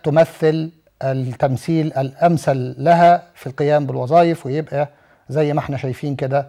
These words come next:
من الناحية دي ومن الناحية دي عملية التدمير لخلايا الكبد. الخلايا الجديدة ما بتقومش بوظيفتها كويس، هذا ما يسمى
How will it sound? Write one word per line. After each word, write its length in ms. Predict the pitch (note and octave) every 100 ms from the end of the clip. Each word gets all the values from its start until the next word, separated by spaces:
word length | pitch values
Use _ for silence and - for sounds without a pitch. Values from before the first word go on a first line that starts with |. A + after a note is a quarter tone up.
| -
من 60 | D3
الناحية 300 | D3 C3+ C3
دي 220 | C3+ C#3
ومن 200 | C#3+ C#3
الناحية 340 | C3+ C#3 - A#2
دي 220 | C3 C#3 _ _ _ _
عملية 420 | C#3 C#3 C#3 C#3+ C#3
التدمير 420 | C3 C3 A#2+ C#3
لخلايا 320 | B2+ - C3+ C3+
الكبد. 400 | - D#3+ D#3 - _ _ -
الخلايا 300 | - D#3 D#3
الجديدة 560 | D3 C3 C3+ C#3+ C#3+ C#3 _
ما 80 | B2+
بتقومش 400 | B2+ F3+ G#3+ -
بوظيفتها 460 | C#3+ C3 - C#3 B2+
كويس، 500 | C#3+ C#3 C#3 C#3 _ _ _ _
هذا 500 | - D3 C#3 C#3+ C#3+ -
ما 160 | C3 B2+
يسمى 540 | - C3 C3 C3